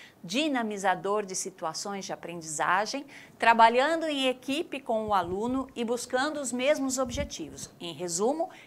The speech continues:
ele vai desenvolver o papel de media-, mediador pedagógico. Então, gente, o professor, mesmo que seja um professor de tecnologia, ele não precisa saber todos os apps, todos os softwares, ele não precisa saber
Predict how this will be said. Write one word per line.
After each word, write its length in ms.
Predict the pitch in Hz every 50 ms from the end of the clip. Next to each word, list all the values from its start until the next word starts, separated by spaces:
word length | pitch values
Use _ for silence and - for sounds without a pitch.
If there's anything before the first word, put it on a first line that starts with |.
| - -
ele 140 | 196 202 190
vai 200 | 175 180 175 175
desenvolver 580 | 170 175 196 202 208 247 247 208 226 240 262
o 40 | 269
papel 340 | 285 277 269 - 233 226 240
de 100 | 233 233
media-, 380 | 247 240 226 240 240 226 - -
mediador 760 | 220 233 269 311 294 240 277 254 240 208 196 208 226 240 233
pedagógico. 720 | 233 - 233 233 240 - - 151 135 123 - - - - - - - - - - _ _
Então, 280 | - 262 277 269 247 220
gente, 420 | - 185 160 160 165 - - - - - -
o 80 | -
professor, 840 | 196 - 240 254 247 247 254 247 - - - 320 320 320 294 226 175 - - - - - - - -
mesmo 380 | - 233 277 349 370 - 440
que 100 | 427 392
seja 280 | 370 - - 220 190 202
um 20 |
professor 480 | 185 - 190 185 190 180 - - 180 165
de 140 | 160 - 151
tecnologia, 800 | - 165 151 - 165 151 147 151 156 151 165 208 240 226 196 - - - - - -
ele 180 | 349 403 466 466
não 180 | 466 480 494
precisa 480 | - 466 415 415 - 415 466 494 508 -
saber 440 | - - 403 359 254 254 254 247 247
todos 420 | - - 262 262 233 247 226 202
os 200 | 208 202 175 190
apps, 400 | 208 214 226 233 233 - 202 -
todos 320 | - 254 240 233 226 208
os 100 | 220 214
softwares, 720 | - - - 208 202 208 208 - - 220 208 202 - - - - - - - - - - - -
ele 260 | - 185 220 247 262
não 140 | 269 285 277
precisa 340 | 302 277 269 269 349 381 440
saber 460 | 427 - 370 339 - 254 254 254